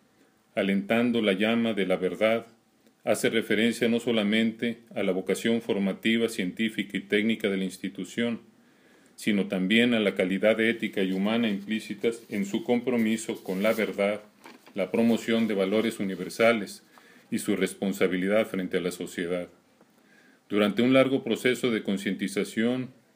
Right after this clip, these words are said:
intensificados durante el periodo de mil novecientos sesenta y dos, mil novecientos setenta y dos, se conforman las bases para la autonomía universitaria como base de la independencia del poder político y administrativo,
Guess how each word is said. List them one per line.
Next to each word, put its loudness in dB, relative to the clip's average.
intensificados 2
durante -2
el -2
periodo 0
de 2
mil 2
novecientos -4
sesenta -4
y -2
dos, 0
mil 0
novecientos -2
setenta -2
y 0
dos, 0
se -4
conforman 2
las 0
bases 0
para -2
la 2
autonomía 0
universitaria 0
como -4
base 2
de 0
la 0
independencia -2
del -2
poder -2
político -4
y 0
administrativo, -4